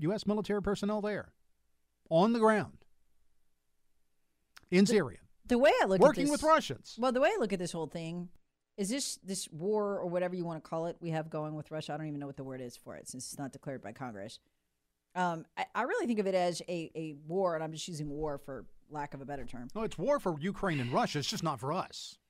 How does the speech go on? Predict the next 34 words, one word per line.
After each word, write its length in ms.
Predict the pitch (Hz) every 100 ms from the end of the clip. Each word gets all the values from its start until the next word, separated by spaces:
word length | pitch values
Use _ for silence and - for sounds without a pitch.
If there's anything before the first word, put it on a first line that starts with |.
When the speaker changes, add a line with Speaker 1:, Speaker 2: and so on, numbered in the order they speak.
| _
Speaker 2:
Well, 140 | 254
we're 100 | 277
trying 260 | 220 302 415
to 60 | 294
get 160 | 226 302
in 100 | 403
on 180 | 208 190
it. 100 | 131
Speaker 1:
Yeah, 280 | 127 120 120
I 40 |
know. 220 | 113 71 -
Speaker 2:
It's, 360 | 269 262 - -
um, 320 | 247 240 247 -
i-, 120 | 240 -
it's, 360 | 262 254 208 - _ _ _ _ _ _ _ _ _ _ _ _ -
you 80 |
know 100 | 277
what 120 | 415 381
it 100 | 247
is? 160 | 240 -
It's 200 | 226 -
war 360 | 240 359 370
between 440 | 269 233 - 233 220
the 80 | 190
Democrat 640 | 226 247 277 - 196 -
Party 460 | 180 165 156 156 156 - _ _ _ _ _ _ 180
and 140 | 151
Putin 300 | 170 143 - _ _ _ _ _ _ -
is, 240 | 185 -
is 160 | - 160
really 300 | 220 320 262
what 220 | 180 190
it 100 | 180
is. 320 | 208 190 -